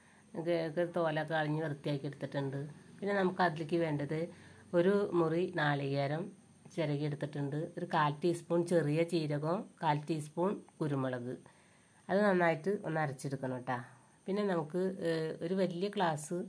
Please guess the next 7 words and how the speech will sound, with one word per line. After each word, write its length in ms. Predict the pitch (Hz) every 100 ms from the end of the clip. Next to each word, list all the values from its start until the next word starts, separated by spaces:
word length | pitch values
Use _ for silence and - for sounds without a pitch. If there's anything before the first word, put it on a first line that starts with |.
| - - - - _
ഏഹ്, 280 | 160 151 151
തൈരാണ് 500 | 151 151 147 170 151
എടുത്തിട്ടുള്ളത്. 640 | 135 127 - 135 131 127 139 - _ _ _ -
നല്ല 340 | 160 151 156 185 196 -
നാടൻ 500 | 151 143 139 143 160 170
കട്ട 340 | 170 151 - 165
തൈരാട്ടാ. 640 | 170 147 127 123 120 123